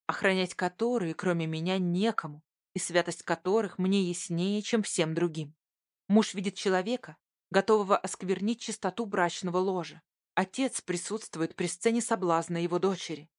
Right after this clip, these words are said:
Первосвященник видит готовящееся кощунство. И кроме них некому спасти право и святыню. В душе их поднимается не порочное чувство злобы, а праведное чувство отмщения и защиты поругаемого права.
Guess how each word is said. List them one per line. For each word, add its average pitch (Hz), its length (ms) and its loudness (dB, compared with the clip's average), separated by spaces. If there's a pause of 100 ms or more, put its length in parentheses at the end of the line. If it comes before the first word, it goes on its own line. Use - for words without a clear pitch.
(200)
Первосвященник 208 960 0
видит 175 260 0
готовящееся 175 680 -2
кощунство. - 720 -6 (320)
И 226 60 -2
кроме 214 300 6
них 220 300 0
некому 220 440 2
спасти - 420 -4
право 185 440 0
и 202 60 0
святыню. 180 640 -4 (340)
В 190 60 -2
душе 226 240 4
их - 120 -4
поднимается 220 640 0
не 208 100 4
порочное 214 540 0
чувство 202 340 -6
злобы, 196 560 0 (320)
а 185 80 2
праведное 202 460 2
чувство - 380 -4
отмщения 185 680 -4
и - 140 -6
защиты 202 460 -2
поругаемого 170 680 2
права. 156 500 -4